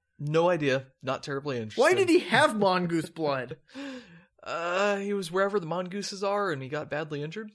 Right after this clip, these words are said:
Speaker 2: That is fucking ridiculous.
Speaker 1: Yep, it's weird.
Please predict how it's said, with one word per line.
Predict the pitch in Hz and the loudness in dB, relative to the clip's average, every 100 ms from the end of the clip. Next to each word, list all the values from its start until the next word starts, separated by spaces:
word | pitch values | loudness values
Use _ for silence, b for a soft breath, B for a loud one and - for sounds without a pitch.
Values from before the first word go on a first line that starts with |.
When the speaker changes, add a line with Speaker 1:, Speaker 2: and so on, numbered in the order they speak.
| _ _ _ _ _ _ _ _ - 185 | _ _ _ _ _ _ _ _ -10 -2
Speaker 2:
That | 226 | 2
is | 285 226 | 4 2
fucking | 233 226 214 | 0 -2 -2
ridiculous. | 175 160 160 160 151 131 - | -4 -2 -4 0 0 0 -2
Speaker 1:
Yep, | 123 | -10
it's | 123 | -8
weird. | 120 110 | -6 -6